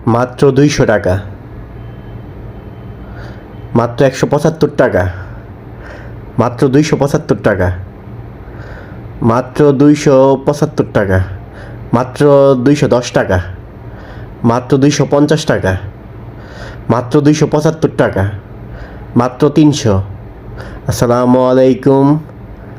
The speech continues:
কেমন আছেন আপনারা? আমি আছি ঢাকা ট্রেড সেন্টার মার্কেট থেকে। আহ, আমাদের ঢাকা ট্রেড সেন্টার মার্কেট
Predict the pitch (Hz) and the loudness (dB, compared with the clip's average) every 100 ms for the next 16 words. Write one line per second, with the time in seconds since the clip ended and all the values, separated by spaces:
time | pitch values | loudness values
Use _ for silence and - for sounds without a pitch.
0 | - - 120 117 131 135 120 113 117 117 | -18 -2 2 4 4 2 2 0 2 2
1 | 117 127 139 - - - - - - - | 4 2 -2 -10 -18 -18 -16 -16 -16 -14
2 | - 107 120 127 120 139 113 113 110 120 | -4 2 4 4 2 2 4 2 2 0
3 | 120 127 113 - 139 123 131 123 123 127 | 2 0 0 0 0 4 4 4 2 2
4 | 127 - 143 123 139 143 - - - - | 0 0 0 2 4 2 0 -14 -18 -16
5 | - - - - - - 110 107 110 110 | -16 -16 -16 -16 -12 -2 0 2 2 0
6 | 107 107 107 110 113 120 123 120 104 107 | 0 2 2 2 2 4 6 4 4 2
7 | 113 117 - 120 - 135 127 123 127 123 | 2 0 0 0 0 0 2 2 0 0
8 | 139 131 | 2 2